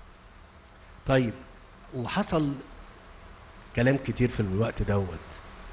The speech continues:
واتقال يا ترى ده مطلوب يتعمل ولا مش مطلوب؟ الدولة بتعمل ايه؟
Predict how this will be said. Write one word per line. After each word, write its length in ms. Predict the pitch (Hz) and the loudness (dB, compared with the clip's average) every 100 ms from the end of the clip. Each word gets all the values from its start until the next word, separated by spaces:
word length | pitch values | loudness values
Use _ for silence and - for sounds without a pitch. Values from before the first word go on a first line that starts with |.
| - 110 | -10 -4
واتقال 540 | 110 147 156 147 127 | 0 6 6 6 4
يا 120 | 120 | 0
ترى 360 | 107 143 131 117 - - - - - - 117 | 4 6 6 4 0 -14 -14 -14 -14 -12 4
ده 80 | 127 | 6
مطلوب 360 | 123 - 139 | 6 6 6
يتعمل 440 | 117 - 117 120 104 | 6 6 6 6 6
ولا 160 | 95 | 2
مش 360 | 95 92 92 - | 2 0 0 -4
مطلوب؟ 340 | 92 - 110 95 - - - - - - - - | 0 6 6 6 -8 -14 -14 -14 -14 -14 -12 -2
الدولة 280 | - 135 120 | 6 8 8
بتعمل 420 | - 120 104 98 | 6 2 2 0
ايه؟ 160 | 101 | 0